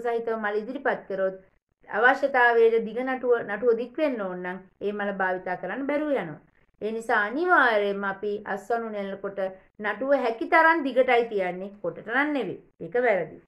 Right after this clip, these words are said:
එහෙනම් ඔයාලගේ උත්තරේ C තියෙන්නත් බැහැ. A, B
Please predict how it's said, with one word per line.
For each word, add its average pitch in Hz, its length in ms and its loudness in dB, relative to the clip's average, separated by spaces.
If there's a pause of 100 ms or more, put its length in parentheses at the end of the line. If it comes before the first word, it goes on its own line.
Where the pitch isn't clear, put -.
(340)
එහෙනම් 208 200 -2
ඔයාලගේ 196 380 0
උත්තරේ 196 300 -6
C 196 280 -10
තියෙන්නත් 190 420 0 (400)
බැහැ. 175 240 -4 (400)
A, 240 100 12 (120)
B - 20 -4